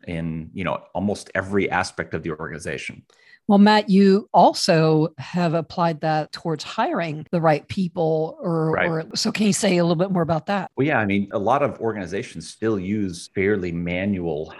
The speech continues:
Speaker 1: hiring processes and rely on gut and face-to-face interviews. And, you know, we all know there's unconscious bias when you're actually looking at a person and talking to them. We all come into those situations with our own biases.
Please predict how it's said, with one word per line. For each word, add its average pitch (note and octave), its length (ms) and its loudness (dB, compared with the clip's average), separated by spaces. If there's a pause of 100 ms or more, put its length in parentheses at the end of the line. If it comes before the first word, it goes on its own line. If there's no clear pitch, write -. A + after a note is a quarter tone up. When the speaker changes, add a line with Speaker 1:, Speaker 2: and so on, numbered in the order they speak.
Speaker 1:
hiring E2+ 320 -6
processes E2 800 -6
and F2+ 180 -4
rely F#2 440 0
on F2 260 -4
gut F2 540 -4
and E2 440 -8
face-to-face F2+ 600 -4
interviews. F2 580 -6
And, E2+ 340 -6
you F2 60 -6
know, E2+ 140 0
we E2+ 140 0
all F2 120 2
know F2+ 180 0
there's E2 280 -6
unconscious E2+ 560 -8
bias E2 580 -2
when E2+ 140 -8
you're E2+ 300 -6
actually - 180 -12
looking E2 400 -8
at D#2 80 -2
a - 40 -6
person E2+ 680 -4
and D#2+ 300 -8
talking D#2+ 280 -2
to - 20 0
them. E2+ 80 -2
We E2+ 80 0
all E2+ 160 2
come F2 300 -4
into E2+ 240 -6
those E2+ 200 -6
situations E2 540 -8
with E2+ 180 -8
our E2 200 -4
own E2+ 200 -6
biases. E2 600 -4